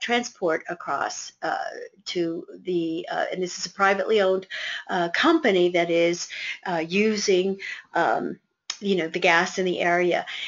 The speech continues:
And, and of course, I always am concerned about people in the immediate area that is home. The San Juan,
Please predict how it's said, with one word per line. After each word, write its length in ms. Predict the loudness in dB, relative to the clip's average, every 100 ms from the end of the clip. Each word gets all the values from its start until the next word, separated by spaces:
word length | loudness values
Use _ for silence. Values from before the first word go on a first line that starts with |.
| -2
And, 180 | -2 0
and 120 | 0
of 80 | 0
course, 280 | 2 2 4
I 100 | 4
always 400 | 6 6 6 4
am 120 | 0
concerned 600 | -2 -4 -2 0 0 0
about 340 | 0 2 2 -2
people 360 | -6 -4 -4
in 160 | -2 0
the 120 | 0
immediate 520 | 2 4 4 4 2
area 480 | 2 2 4 4 4
that 320 | 2 2 2
is 180 | 0 -4
home. 480 | -4 2 4 4 2
The 120 | -2
San 280 | 0 0 0
Juan, 360 | 0 0 -2